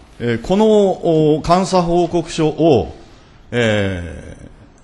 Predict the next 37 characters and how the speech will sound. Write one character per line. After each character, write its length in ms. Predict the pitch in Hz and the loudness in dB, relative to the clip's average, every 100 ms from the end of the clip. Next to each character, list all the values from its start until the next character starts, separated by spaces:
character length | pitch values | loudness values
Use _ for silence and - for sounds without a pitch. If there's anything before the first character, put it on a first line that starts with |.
| - - | -12 -6
ー、 40 | |
一 80 | 190 | -4
切 300 | - 127 92 - - | 0 0 0 -8 -18
隠 300 | - - 233 | -8 -4 -4
し 180 | 226 - | -6 -8
て、 120 | 78 - - - - - - - _ | -12 -12 -20 -20 -20 -20 -20 -20 _
で、 160 | 143 151 | -2 0
そ 140 | - | 2
の 140 | 220 240 | 4 4
上 180 | 226 151 | 4 4
で、 500 | 143 113 80 - - | 4 2 -2 -12 -10
え 260 | 117 117 113 | -4 -2 -2
ー、 40 | |
改 280 | - 135 143 | 0 0 0
ざ 160 | 135 139 | 2 0
ん 160 | 135 | 2
を、 340 | 156 135 85 - - | 0 0 -4 -12 -10
お、 180 | 104 95 - 104 | -8 -8 -6 -6
行 120 | 117 101 | -4 -4
っ 100 | - | -4
て 100 | 131 | -4
い 60 | |
た 120 | 104 85 | -4 -8
と。 120 | - - - - - - - - - - - | -12 -20 -20 -20 -20 -20 -20 -20 -20 -20 -10
で、 100 | 135 | -8
従 220 | 131 185 | -2 0
っ 160 | 180 180 | 0 0
て、 460 | 175 160 160 156 151 | 4 4 6 2 2
え 160 | 139 | 2
ー、 80 | 131 | 2
虚 200 | - 196 | 2 2
偽 60 | 147 | 4
の 240 | 123 123 | 2 0
報 280 | 95 - 139 | -2 -2 0
告 320 | 131 123 123 139 | -2 -4 0 2
を、 280 | 147 - - - - - - | 0 -2 -12 -20 -20 -20 -10
お、 920 | 107 104 101 101 98 95 92 85 | -6 -4 -4 -6 -6 -8 -10 -12